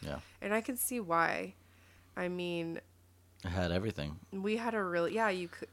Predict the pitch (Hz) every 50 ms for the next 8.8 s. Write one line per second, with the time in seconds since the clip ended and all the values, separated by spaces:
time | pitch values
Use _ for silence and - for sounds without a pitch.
0 | - - 185 180 190 185 92 85 87 90 82 73 71 69 71 73 92 92 92 90
1 | 82 90 90 87 90 87 - - 107 95 90 87 - - - 92 90 87 85 82
2 | 69 82 85 87 90 - - - 82 82 82 80 78 - - - - - - -
3 | - - 82 - 92 80 - - - 80 85 85 80 - - 92 85 78 85 87
4 | 85 92 101 107 - - - 78 78 - - - - - - - 269 262 302 311
5 | 339 415 - 480 349 233 - 220 208 214 220 226 233 226 214 233 247 240 254 208
6 | 202 220 220 220 233 254 285 269 262 247 - 190 190 196 202 - 233 220 220 226
7 | 220 - 233 226 226 214 190 190 185 - 214 180 170 - 180 180 185 175 180 170
8 | 175 170 - - 175 170 165 - - - - 71 69 67 -